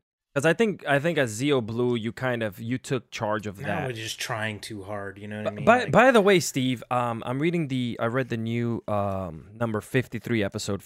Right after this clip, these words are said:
Speaker 1: uh, issue fifty-three of Boom Studios' Mighty Morphin Power Rangers, uh, which is coming to an end here real soon.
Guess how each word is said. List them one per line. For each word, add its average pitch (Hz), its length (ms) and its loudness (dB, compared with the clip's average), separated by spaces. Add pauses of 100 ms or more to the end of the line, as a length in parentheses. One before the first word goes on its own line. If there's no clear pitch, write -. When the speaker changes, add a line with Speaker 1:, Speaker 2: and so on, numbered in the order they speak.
(100)
Speaker 1:
uh, 98 220 2 (160)
issue 139 260 2
fifty-three 123 560 -2
of 95 220 -4 (240)
Boom 127 180 4
Studios' 117 540 0
Mighty 110 240 -2
Morphin 104 280 -6
Power 104 260 -4
Rangers, 95 280 -12 (220)
uh, 98 160 -2 (320)
which 117 180 -6
is 104 80 -6
coming 120 260 -8
to 107 140 -6
an 98 80 -8
end 104 240 -12
here 95 160 -8
real 90 200 -10
soon. - 180 -20